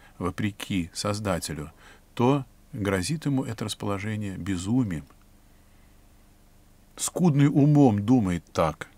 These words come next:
и человек неразумный и заблуждающийся размышляет так глупо. Слушай меня, сын мой, и учись знанию, и внимай сердцем твоим словам моим.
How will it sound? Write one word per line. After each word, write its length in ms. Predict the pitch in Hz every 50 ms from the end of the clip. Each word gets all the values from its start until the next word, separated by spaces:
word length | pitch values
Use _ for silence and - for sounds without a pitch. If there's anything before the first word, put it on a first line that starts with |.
| _ _ _ _ _ _ _ _
и 100 | - 113
человек 480 | 104 - - 110 104 101 101 110 107 -
неразумный 640 | 101 95 95 98 90 85 98 131 175 170 151 143 139
и 100 | 127 117
заблуждающийся 1080 | 104 113 101 101 104 101 90 98 104 110 110 104 95 85 - - 95 - - 90 85 -
размышляет 840 | 90 92 90 87 87 87 85 - - 90 101 117 127 127 123 - - - - - - - _ _ _
так 340 | - 104 101 98 98 101 -
глупо. 720 | - 98 90 92 92 101 101 95 - - 82 78 76 78 - _ _ _ - - - - - - - - - _ _ _ _ _ -
Слушай 500 | - - - 120 143 165 147 - - 110
меня, 240 | 101 95 90 87
сын 300 | 82 - - 92 87 80
мой, 300 | 78 71 69 69 76 80 -
и 60 | 104
учись 440 | 98 104 98 - - - 92 87 82
знанию, 760 | 85 80 87 87 87 95 107 127 139 131 101 87 78 73 78 - - _ - - - - - - - -
и 100 | - 98
внимай 540 | 92 87 87 87 85 85 90 101 123 151 143
сердцем 500 | - - - 113 113 113 - - 101 98
твоим 400 | - - 87 87 90 95 92 90
словам 520 | - - - 78 76 76 78 82 90 92
моим. 360 | 92 85 80 80 78 80 76